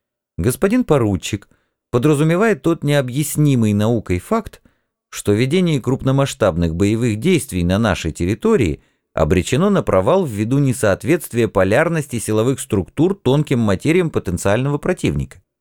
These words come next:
Разница субстанций невольно предполагает достаточную свободу гипотез и не один век является весомым поводом для встречной дискуссии. Э, хотя здесь и есть где разбежаться на целый ряд диспутов,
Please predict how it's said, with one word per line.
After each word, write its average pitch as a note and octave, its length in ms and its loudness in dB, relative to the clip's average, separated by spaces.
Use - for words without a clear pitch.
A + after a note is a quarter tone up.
Разница C#3 600 0
субстанций D3 720 0
невольно C#3 440 2
предполагает A#2 680 0
достаточную B2 680 0
свободу A2 500 0
гипотез F#3+ 560 -2
и E3 80 4
не E3+ 160 4
один C3 300 0
век F#3+ 260 -2
является C#3 480 0
весомым G#2+ 520 0
поводом D#3+ 480 0
для G2+ 160 0
встречной G#2+ 580 -2
дискуссии. D2 680 -4
Э, F#2 180 -4
хотя B3+ 360 -2
здесь F#3+ 440 -2
и - 20 2
есть A2 400 2
где G#2+ 240 0
разбежаться G#2 720 0
на F3+ 160 0
целый D#3+ 320 0
ряд C#3+ 240 -2
диспутов, C3 720 -2